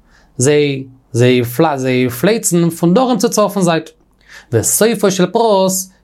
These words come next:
איז שופר בחידקל. און כל זה יש ללמוד מכאן, ארץ ישראל, זה דורם זית פון בבל.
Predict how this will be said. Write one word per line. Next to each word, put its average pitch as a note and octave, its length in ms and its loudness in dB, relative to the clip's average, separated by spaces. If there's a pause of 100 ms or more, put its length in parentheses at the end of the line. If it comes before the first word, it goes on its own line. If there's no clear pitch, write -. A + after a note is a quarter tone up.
איז E3 220 4
שופר G3+ 520 0
בחידקל. B2+ 600 0 (880)
און B2 320 4 (100)
כל G#3 200 2
זה F3+ 120 2
יש F3 140 0
ללמוד F3+ 200 4
מכאן, C#3 400 0 (460)
ארץ A2+ 160 -2
ישראל, F#3 500 0
זה D#3 100 2
דורם F#3 220 2
זית E3+ 160 0
פון D3+ 160 0
בבל. A2+ 340 0